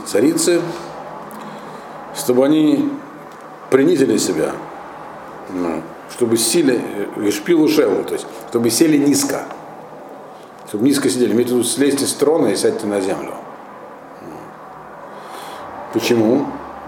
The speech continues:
"Тиерат марашотейхем, э, атерет тифартехем", потому что уже, э, снята с ваших голов корона вашей славы. То есть забудьте, что вы цари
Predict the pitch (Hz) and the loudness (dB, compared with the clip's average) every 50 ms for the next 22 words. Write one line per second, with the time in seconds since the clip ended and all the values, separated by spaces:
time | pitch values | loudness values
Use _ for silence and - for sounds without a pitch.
0 | - - - 127 135 135 135 151 165 170 156 151 147 147 135 - 143 - - 147 | -10 0 2 4 6 6 6 6 4 4 4 4 4 4 4 2 2 2 4 4
1 | 143 135 - 143 131 127 135 131 123 120 117 117 113 110 113 104 - - 127 117 | 4 4 4 2 2 4 4 4 2 4 2 2 0 0 -2 -2 2 4 4 4
2 | 113 104 - - - - - - 107 - - 92 85 78 - - 90 113 127 123 | 4 0 0 -6 -6 -8 -4 -4 -6 -4 -4 -8 -8 -8 -8 -4 0 2 2 2
3 | - - 127 120 117 113 110 123 127 127 127 127 - - - - - - - - | 0 2 2 4 4 4 4 4 4 4 2 -2 -6 -10 -12 -14 -16 -16 -18 -18
4 | - - - - - - - 110 110 110 110 110 107 104 - - - - - - | -18 -16 -16 -16 -16 -8 -2 0 2 2 2 2 0 0 -2 -8 -12 -14 -14 -14
5 | - - - - - - 127 131 131 - - 170 127 104 95 90 - - - - | -14 -10 -6 -4 -2 2 2 2 2 4 4 4 4 4 0 -2 -4 -4 -2 -2
6 | - - 120 113 110 110 110 104 95 104 110 120 127 147 185 196 151 135 - - | -2 2 2 2 4 4 4 2 2 4 4 4 6 6 4 4 2 -2 -4 -8
7 | - - - - - - - - - - - - - - - 120 120 131 135 127 | -10 -12 -14 -16 -18 -20 -20 -20 -20 -20 -20 -18 -12 0 2 2 4 4 4 4
8 | 120 113 107 107 107 101 - 101 92 76 69 67 - - - - 76 76 76 73 | 4 2 2 2 2 0 0 0 0 0 0 -2 -4 -6 -10 -12 -10 -10 -10 -10
9 | - - - - - - - - - - - - - - 104 123 120 151 180 170 | -10 -14 -16 -18 -18 -18 -18 -18 -18 -18 -20 -14 -6 2 2 2 4 4 2 4
10 | - 160 139 - - 131 117 110 110 110 - 117 107 98 87 85 | 4 2 0 0 2 2 4 4 4 4 4 4 4 4 2 0